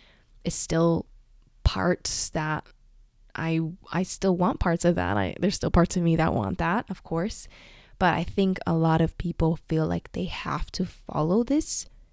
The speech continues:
And so they're just kind of lying to themselves at that point. I've had conversations where I ask people, like,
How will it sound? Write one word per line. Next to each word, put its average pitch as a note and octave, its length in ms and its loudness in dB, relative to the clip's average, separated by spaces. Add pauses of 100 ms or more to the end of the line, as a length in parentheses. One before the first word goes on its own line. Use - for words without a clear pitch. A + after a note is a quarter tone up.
(180)
And F3 200 0
so D#3+ 640 0 (840)
they're E3 120 2
just E3+ 240 0
kind G3 260 -2
of F#3 120 -4
lying E3+ 360 -2
to F#3 100 -2
themselves G3 380 2
at G3 80 6
that G3 200 2
point. G3+ 320 0 (460)
I've - 140 -2
had E3 220 0
conversations E3+ 680 0
where E3 140 0
I - 60 0
ask F#2 320 -4
people, E3+ 460 -2
like, - 380 -8